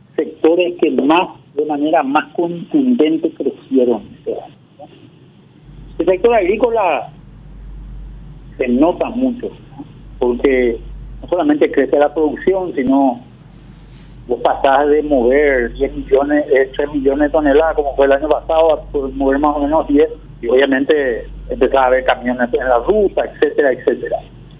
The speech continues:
Crece también la parte industrial vinculada, etcétera. Fueron los dos sectores estrella y los que hicieron, los que están haciendo crecer a la economía. Este no, este fue,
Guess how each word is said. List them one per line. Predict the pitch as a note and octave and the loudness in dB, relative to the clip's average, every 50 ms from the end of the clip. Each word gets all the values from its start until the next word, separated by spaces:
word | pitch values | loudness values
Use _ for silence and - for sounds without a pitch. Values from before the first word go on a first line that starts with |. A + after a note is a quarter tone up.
| - - - | -6 0 2
Crece | D#3 D3 D3 C#3+ D#3+ D3+ | 4 4 4 4 2 2
también | C3 C#3+ B2 C3 C3 C3+ | 2 2 2 2 4 4
la | B2+ C3 | 4 4
parte | C3 A#2+ A#2+ C#3 | 2 0 2 2
industrial | C#3 C#3 C3 A#2+ - - C3 A#2+ A#2+ | 2 2 2 0 0 0 0 2 2
vinculada, | B2+ C#3 C#3+ - E3 E3+ F#3+ A#3 B3 A3 G#3+ G3+ F#3 E3 D#3+ D3+ C#3+ B2+ | 4 2 2 4 2 4 4 4 4 4 4 4 4 4 4 2 2 0
etcétera. | - - - C#3+ A#2+ - - - - - - - - - - | -2 -2 -4 -4 -4 -4 -8 -10 -10 -10 -12 -12 -12 -8 -4
Fueron | - F3 A3 B3 B3 | -2 0 0 2 2
los | A#3 F3+ E3+ | 4 4 4
dos | G3 G3 G3 | 4 4 2
sectores | G#3+ E3+ B2 - D#3 D#3+ D#3+ E3+ E3+ F3 D#3+ D3+ | 0 0 0 0 0 2 2 4 4 2 2 0
estrella | - C#3+ C#3+ D3 D3 D#3 E3 | 0 0 0 2 4 4 4
y | D#3+ | 4
los | F3 E3+ E3+ | 4 2 2
que | - D3 | 0 -8
hicieron, | - - - D#3 D3+ D3+ D3+ D3 D3+ D#3 E3+ - | -8 -6 0 2 4 4 4 2 0 -4 -4 -4
los | C#3 D3+ D3+ | -4 -4 -4
que | - D3 | -4 -4
están | - C#3 C3+ | -4 -2 0
haciendo | C#3 - - C3+ A#2+ B2 C3 B2 | 0 -2 -2 -2 0 0 0 0
crecer | - B2+ - - A#2 A2+ A2+ | 0 -4 -4 -2 0 2 2
a | A2+ | 4
la | B2+ B2+ | 4 2
economía. | B2 - D3+ C#3+ C#3+ C3+ A#3 - A#2+ A#2+ | 2 2 0 0 0 0 2 0 0 0
Este | - - F#3+ G#3+ | -2 -4 -2 0
no, | G#3+ G#3 G#3 - - - - - - - - - | 0 0 -2 -4 -12 -20 -20 -20 -20 -20 -16 -10
este | D3 - G3 F#3 - - | -4 -2 -2 -2 0 2
fue, | - E3 E3+ F3+ | 2 2 2 0